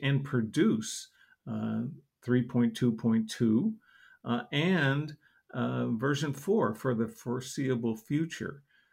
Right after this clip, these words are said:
There's some discussion that there'll be a way to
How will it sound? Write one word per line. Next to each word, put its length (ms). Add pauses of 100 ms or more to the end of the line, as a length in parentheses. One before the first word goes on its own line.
(140)
There's 360
some 180
discussion 800
that 240 (300)
there'll 180
be 240
a 80
way 380 (180)
to 340